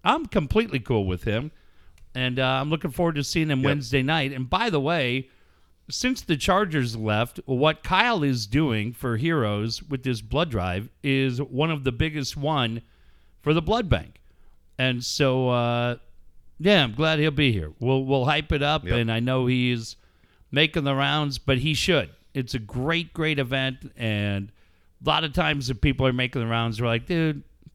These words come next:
Speaker 1: fifty people have already heard your story." Not the case here. Good dude, been through a lot,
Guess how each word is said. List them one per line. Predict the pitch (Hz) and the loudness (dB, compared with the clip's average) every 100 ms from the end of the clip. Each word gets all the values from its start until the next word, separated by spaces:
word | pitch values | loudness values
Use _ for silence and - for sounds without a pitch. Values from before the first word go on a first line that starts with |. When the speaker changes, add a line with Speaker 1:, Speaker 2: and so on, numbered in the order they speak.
| _ - | _ -6
Speaker 1:
fifty | - 190 170 | 2 4 4
people | 123 135 120 | 2 2 4
have | 113 104 | 0 4
already | 110 110 101 | 2 2 0
heard | 110 98 | 0 -2
your | 95 | -8
story." | - 113 104 95 - - - - - | -6 -4 -4 -6 -10 -18 -20 -18 -2
Not | 160 175 160 | 4 4 2
the | |
case | 113 135 117 - | 0 2 2 0
here. | - 78 - _ _ _ _ - | -4 -6 -12 _ _ _ _ 2
Good | 180 156 | 2 4
dude, | 151 156 147 143 123 _ _ _ _ - - - | 4 6 6 2 -6 _ _ _ _ -20 -20 -2
been | - 190 | 4 4
through | 175 165 | 4 2
a | 147 | 4
lot, | 139 127 135 | 4 2 0